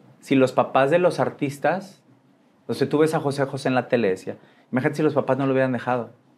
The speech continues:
si le hubieran cortado las alas, no, no habría artistas, no habría un José José, no habría un Luis Miguel, no habría un", ¿no? Y mi mamá dijo, "Ok".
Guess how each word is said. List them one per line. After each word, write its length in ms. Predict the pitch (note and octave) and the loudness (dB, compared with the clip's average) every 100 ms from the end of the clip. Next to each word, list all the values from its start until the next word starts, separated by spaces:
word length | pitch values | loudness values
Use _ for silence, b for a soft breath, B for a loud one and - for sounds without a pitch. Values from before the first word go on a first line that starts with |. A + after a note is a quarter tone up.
| _ | _
si 140 | - A#2 | -4 2
le 60 | |
hubieran 220 | A2+ B2 | 4 2
cortado 300 | B2 A2+ A2+ A2+ | 0 -2 0 -2
las 160 | A2 | 0
alas, 200 | B2+ A2 | -2 0
no, 180 | A2+ A#2+ A#2+ | 0 0 0
no 140 | B2 | 0
habría 220 | B2+ C3+ | 2 2
artistas, 480 | C3+ B2+ D#3 - C#3 B B - | 2 0 -8 -6 -6 B B 2
no 100 | B2 | 4
habría 280 | B2+ C#3 | 6 4
un 100 | C3+ | 4
José 280 | C3+ A#2 A#2 | 0 -2 -4
José, 420 | G#2+ G#2 - C3 - b b | -4 -6 -4 -6 -6 b b
no 120 | A#2+ | 2
habría 460 | A#2 A#2 B2 A2+ G#2+ | 4 2 2 2 0
un 400 | G#2+ G#2+ G2+ - | -2 -4 -6 -6
Luis 200 | G#2 G2+ | -6 -4
Miguel, 340 | G2+ A#2 A2 | -2 -2 -2
no 100 | A2 | -2
habría 440 | A2+ A#2 B2 A#2+ A2 | 0 0 0 0 -2
un", 280 | G#2+ G2 | -4 -6
¿no? 220 | G2+ C#3+ E3 - _ _ b b b b _ _ - | -4 -4 -6 -18 _ _ b b b b _ _ -10
Y 80 | G#2 | -4
mi 100 | G#2 | -2
mamá 240 | F#2+ F#2+ | -2 -4
dijo, 300 | F#2+ F#2 G#2+ | -6 -8 -8
"Ok". 180 | G#2+ - | -8 -8